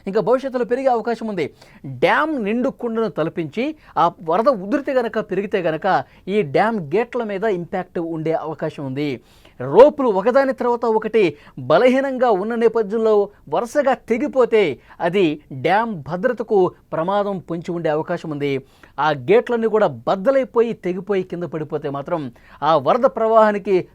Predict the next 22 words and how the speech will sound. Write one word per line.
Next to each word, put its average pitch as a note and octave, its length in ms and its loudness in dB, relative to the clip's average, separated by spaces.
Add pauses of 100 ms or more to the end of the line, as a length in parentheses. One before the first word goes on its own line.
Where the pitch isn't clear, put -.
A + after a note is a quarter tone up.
లోతట్టు A3 440 -2
ప్రాంతాల్లో F#3 580 -6
ఉన్నటువంటి E3+ 340 -8
స్థానికులు, E3+ 720 -6 (220)
లోతట్టు A3 340 0
ప్రాంతాల్లో G3+ 420 -6
ఉన్న F3+ 120 -8
ప్రజల F3+ 320 -4
మీద G#3 160 -4 (440)
తీవ్రంగా A#3 340 0
ఎఫెక్ట్ F#3 480 0
అయ్యే A#3+ 120 2
అవకాశం F#3+ 420 -4
కనిపిస్తుంది. F3 440 -6
రైతులు F#3 380 -4
కూడా F3+ 340 -4
ఆందోళన E3+ 500 -4
చెందుతున్నటువంటి D3+ 480 -10
పరిస్థితి C#3+ 280 -8
ఉంది. B2+ 180 -10 (300)
ఈ D4 200 2
విషయాన్నే A3+ 580 0